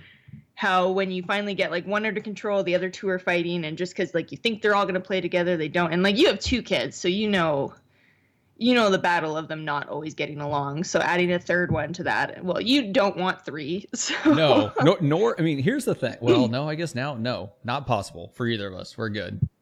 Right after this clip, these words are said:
Speaker 1: Okay. Um, so basically, he said that each kid gets kind of easier because you get to know what you're doing, you get the routine, you get to,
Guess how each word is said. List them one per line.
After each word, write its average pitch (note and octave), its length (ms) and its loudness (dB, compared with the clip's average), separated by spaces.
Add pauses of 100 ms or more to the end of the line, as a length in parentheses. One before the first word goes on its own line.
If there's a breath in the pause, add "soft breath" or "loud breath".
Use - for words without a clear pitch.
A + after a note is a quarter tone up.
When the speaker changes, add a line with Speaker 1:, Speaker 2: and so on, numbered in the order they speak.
(960)
Speaker 1:
Okay. - 360 0 (1300 loud breath)
Um, G3 760 0
so - 180 -8
basically, B3 880 -6
he G#3+ 180 -6
said F#3+ 400 0
that E3+ 720 -2 (2250 soft breath)
each B3 220 -2
kid A3 420 4
gets E3+ 500 -2 (160)
kind G3+ 220 -2
of F#3+ 80 -6
easier F#3+ 420 0
because F#3+ 220 -2
you E3 80 -6
get D#3 200 0
to F3+ 100 -4
know E3 100 0
what D3 100 -4
you're D#3 80 -2
doing, G3+ 260 2
you F3+ 60 2
get D#3+ 120 0
the D3 80 -4
routine, G3 500 4
you E3+ 100 6
get D3+ 200 2
to, D#3 760 0